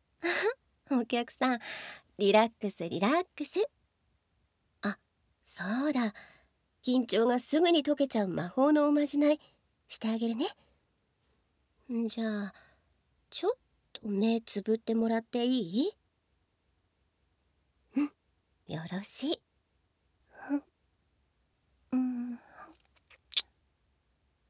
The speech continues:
はい、開けていいよ。どう？緊張解けた？まあ、キスくらいこの後何回もしちゃうんだけどね。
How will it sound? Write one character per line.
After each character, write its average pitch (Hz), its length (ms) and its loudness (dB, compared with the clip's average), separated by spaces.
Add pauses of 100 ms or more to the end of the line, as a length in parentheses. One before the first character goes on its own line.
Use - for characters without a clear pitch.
(1200)
は 262 160 -2
い、 415 80 2 (1000)
開 226 80 -2
け 269 140 0
て 277 120 4
い 294 120 4
い 226 60 0
よ。 277 160 0 (1300)
ど 247 360 6
う？ 254 60 0 (300)
緊 285 220 4
張 285 220 2
解 349 100 4
け 339 140 2
た？ 208 80 -6 (1600)
ま 202 340 -2
あ、 175 200 -14 (340)
キ - 120 -6
ス 269 180 0
く 359 140 0
ら 427 140 2
い 233 80 -2
こ - 160 -2
の 269 100 6
後 294 240 2
何 302 220 2
回 302 220 0
も 175 100 -6
し - 100 -14
ち 220 140 0
ゃ - 40 2
う 269 60 2
ん 262 40 2
だ 277 100 2
け 247 120 -4
ど 208 100 -4
ね。 269 300 -2